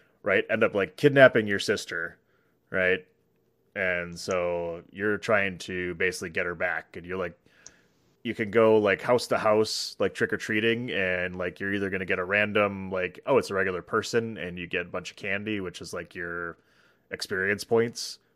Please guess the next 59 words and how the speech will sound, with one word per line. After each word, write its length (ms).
or 600
you're 120
gonna 200
fight, 400
uh, 320
Grubbin 380
is 120
gonna 160
be 120
at 100
the 80
door, 320
and 100
then 80
you 80
go 200
into 240
a 40
fight. 300
And 300
it's 160
a, 180
you 80
know, 120
turn-based 600
little 160
fight, 380
and 100
it's 120
the 60
same 240
kind 300
of 320
fighting 400
where 120
it's 120
just, 200
like, 260
you 80
got, 260
you 80
know, 160
two 180
moves 480
or 80
whatever, 580
and, 280
like, 160
you 80
know, 140
you 120
can 140
do 180
a 60
healing, 480
or 100
you 140
can 140
do, 260